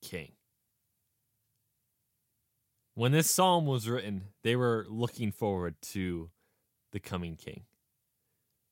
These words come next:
But we now rejoice that, that Christ has come, that the King is reigning. His reign has been established. And in this, we rejoice and worship the King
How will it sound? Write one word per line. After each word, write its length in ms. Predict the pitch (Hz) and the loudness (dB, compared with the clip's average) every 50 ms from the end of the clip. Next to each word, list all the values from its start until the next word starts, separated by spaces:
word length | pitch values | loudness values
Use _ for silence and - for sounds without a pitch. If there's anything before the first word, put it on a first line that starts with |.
| _ _ _ _ _ | _ _ _ _ _
But 140 | - 110 110 | -4 -4 -2
we 280 | 113 117 131 147 160 165 | -2 0 0 2 2 2
now 600 | 151 147 143 143 139 135 135 131 127 120 113 107 | 2 2 4 4 4 6 6 6 4 4 2 0
rejoice 840 | 98 104 104 98 95 98 104 107 101 92 90 90 92 - - - - - - | 0 -2 -2 -2 -2 -2 0 0 0 0 -2 -2 -6 -10 -14 -16 -18 -10 -6
that, 180 | - 101 95 90 | -6 -6 -4 -4
that 140 | 104 98 - | -6 -8 -8
Christ 680 | - - - 117 113 113 117 110 - - - - - - _ _ _ _ _ - | -8 -4 0 2 2 4 2 0 -2 -6 -14 -16 -20 -20 _ _ _ _ _ 2
has 260 | 113 107 101 98 - | 4 4 4 2 -2
come, 340 | - - - 82 - - - - _ _ - - _ _ _ _ _ _ | -6 -8 -10 -10 -8 -10 -16 -18 _ _ -20 -20 _ _ _ _ _ _
that 120 | - 110 98 | -8 -6 -4
the 80 | 117 | -4
King 680 | 101 - - - 147 147 147 147 147 156 156 151 147 - _ _ _ _ _ _ _ _ _ _ _ _ _ _ _ _ _ _ | -6 -4 -2 2 4 4 4 4 2 2 0 -4 -6 -8 _ _ _ _ _ _ _ _ _ _ _ _ _ _ _ _ _ _
is 300 | - 143 151 143 120 110 | 4 4 6 6 4 2
reigning. 540 | 107 107 101 95 90 90 90 90 87 87 90 98 | 0 0 2 0 0 0 -2 -4 -4 -6 -10 -4
His 260 | - 131 131 123 113 | 0 2 2 2 2
reign 320 | 110 117 123 123 123 123 120 | 2 2 4 4 4 2 2
has 400 | 117 113 113 120 127 123 117 120 | 2 4 4 4 4 2 0 -4
been 260 | 120 120 120 131 127 | -8 -6 -4 -2 -2
established. 800 | 127 - - - 95 90 85 87 92 - 90 98 - - - - _ _ _ _ _ _ _ _ _ _ _ _ _ _ _ _ _ _ _ - _ _ _ | -2 -4 -4 -4 -4 -2 -4 -4 -6 -8 -8 -10 -12 -16 -20 -20 _ _ _ _ _ _ _ _ _ _ _ _ _ _ _ _ _ _ _ -20 _ _ _
And 140 | - 120 120 | 0 2 4
in 120 | 113 110 107 | 4 4 6
this, 340 | 123 127 127 - - - | 6 6 4 4 0 -2
we 220 | 117 113 113 110 107 | -4 -2 -2 0 0
rejoice 680 | 98 98 98 92 - 110 110 110 113 107 - - - - - _ _ - - - _ | 0 -2 -4 -2 -2 0 2 2 2 0 -2 -6 -12 -16 -20 _ _ -20 -20 -16 _
and 160 | - 110 107 98 | -8 -6 -4 0
worship 580 | 110 120 127 123 - - 127 120 113 - - - _ _ _ - | 2 2 2 2 2 0 0 0 -2 -4 -10 -20 _ _ _ -8
the 80 | 107 98 | -8 -8
King 500 | - - - 95 87 85 82 82 82 | -6 -4 -4 -4 -2 -4 -6 -8 -10